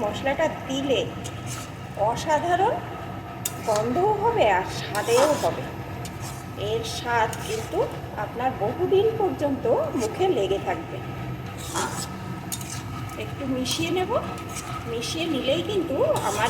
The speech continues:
এই নিরামিষ মিষ্টি কুমড়ো রেসিপি একদম পুরোপুরি রেডি। এটা কিন্তু গরম ভাত কিংবা রুটি, লুচি, পরোটা, যার সাথেই খান না কেন, অসাধারণ খেতে হবে। আপনারা তো অনেকে অনেক রকমভাবে মিষ্টি কুমড়ো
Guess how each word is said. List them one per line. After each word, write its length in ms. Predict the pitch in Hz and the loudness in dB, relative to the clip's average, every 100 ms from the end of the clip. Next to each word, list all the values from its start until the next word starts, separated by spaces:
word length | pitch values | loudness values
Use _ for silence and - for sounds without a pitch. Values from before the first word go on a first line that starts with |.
| 233 | 6
এই 80 | 285 466 - - - - - - 440 | 4 4 -2 -8 -8 -8 -8 -8 -2
নিরামিষ 480 | 226 220 233 440 - 247 | 2 2 2 0 0 -2
মিষ্টি 280 | 247 - 226 | -2 -2 -2
কুমড়ো 280 | 226 254 359 494 | 2 2 2 2
রেসিপি 340 | - - - 466 - 214 | 0 -2 -2 0 2 2
একদম 280 | 233 - 440 - | 2 0 -2 0
পুরোপুরি 440 | 269 226 220 285 523 247 | 2 2 2 2 2 2
রেডি। 260 | 196 180 160 131 - - - - - - - - - 196 | 0 0 -6 -8 -8 -8 -8 -10 -8 -8 -8 -8 -6 -4
এটা 160 | 208 262 339 | -2 -2 0
কিন্তু 300 | 381 359 262 285 - - | 0 2 2 0 -2 2
গরম 300 | 214 214 254 302 - | 4 6 4 2 -2
ভাত 400 | 208 208 226 247 - | 0 4 4 2 -2
কিংবা 300 | 233 - 247 262 | -4 2 2 4
রুটি, 300 | 226 - 254 254 | 2 0 -2 0
লুচি, 280 | 233 240 277 247 | 0 0 -2 2
পরোটা, 360 | 240 277 262 196 - | 2 4 2 0 0
যার 220 | 208 220 - - | 0 0 -2 -2
সাথেই 300 | 320 349 320 - | 0 0 -2 -2
খান 160 | 269 254 | 0 2
না 80 | 247 | 0
কেন, 140 | 226 190 190 214 | 0 2 2 2
অসাধারণ 560 | - 302 302 294 277 - - - - - - - | 2 0 2 2 0 0 -6 -6 -6 -6 -8 -4
খেতে 280 | 226 220 220 | -2 0 -2
হবে। 200 | 220 165 185 - - - - - 240 | -2 -2 -6 -6 -8 -8 -8 -4 -2
আপনারা 260 | 254 285 320 | 0 2 4
তো 40 | 294 277 | 4 4
অনেকে 220 | 285 294 277 | 2 2 2
অনেক 160 | 285 285 | 2 2
রকমভাবে 440 | 294 330 302 311 320 | 0 2 2 2 2
মিষ্টি 240 | 320 - 302 | 0 0 -2
কুমড়ো 240 | 330 320 | 0 2